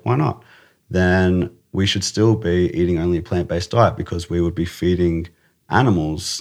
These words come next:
six to twelve, or some say f-, six to fifteen times more plants to fatten these animals up before we also kill the animals. So we give them this huge amount of food.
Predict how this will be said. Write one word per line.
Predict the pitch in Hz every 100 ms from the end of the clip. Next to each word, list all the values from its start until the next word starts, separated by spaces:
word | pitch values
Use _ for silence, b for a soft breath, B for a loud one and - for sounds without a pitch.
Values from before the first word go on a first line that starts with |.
| -
six | - 90
to | 87
twelve, | - 90 87 87 -
or | 92 90
some | 98 98 98
say | - 90
f-, | 92 -
six | - 95
to | 92
fifteen | - - 92 92
times | 90 90 90
more | 92 90
plants | - 107 101 85 - - b b b b b b -
to | 90
fatten | - 104 101
these | 98 95
animals | 92 90 90
up | 101
before | - - 87
we | 87
also | - 92 98 - 82
kill | - 90
the | 85
animals. | 87 85 80 -
So | 95
we | 92
give | 101
them | 95
this | 90 -
huge | - 107 127 110
amount | 110 98
of | 90
food. | - 85 85